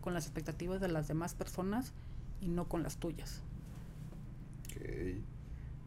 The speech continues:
Speaker 2: Oye, y alguien, vamos a transmitirlo, eh, ser activista en salud mental es tu trabajo, pero tenemos a alguien que tiene otra enfermedad en salud mental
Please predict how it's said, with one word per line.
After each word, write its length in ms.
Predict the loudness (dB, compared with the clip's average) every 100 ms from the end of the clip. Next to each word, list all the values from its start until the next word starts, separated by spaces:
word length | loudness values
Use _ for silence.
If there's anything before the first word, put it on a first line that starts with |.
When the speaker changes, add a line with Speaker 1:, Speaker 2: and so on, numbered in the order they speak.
| -6 -6 -2 8
Speaker 2:
Oye, 360 | 10 10 6 6
y 160 | 8 10
alguien, 580 | 12 10 10 8 6 2 -4 -4 -4 -6 -6 -4 -4 -6 -6 -6 -6 -4 6
vamos 380 | 10 12 10 12
a 160 | 10 10
transmitirlo, 1000 | 8 8 8 6 10 12 12 12 12 10 0 -6 -6 -6 -6 -6 -6 2 10
eh, 240 | 10 10 10
ser 260 | 12 12
activista 600 | 12 12 10 12 12 12
en 100 | 10
salud 280 | 10 10 12
mental 420 | 12 12 12 12
es 120 | 12 6
tu 120 | 4
trabajo, 600 | 6 10 12 10 8 0 -2 -6 -6 -6 8 12
pero 280 | 12 12
tenemos 500 | 12 12 12 12 12
a 60 | 12
alguien 260 | 12 12 12
que 120 | 12
tiene 280 | 12 12 12
otra 240 | 12 10
enfermedad 680 | 10 6 6 10 12 12 12
en 80 | 10
salud 320 | 8 8 8
mental 520 | 8 10 12 12 12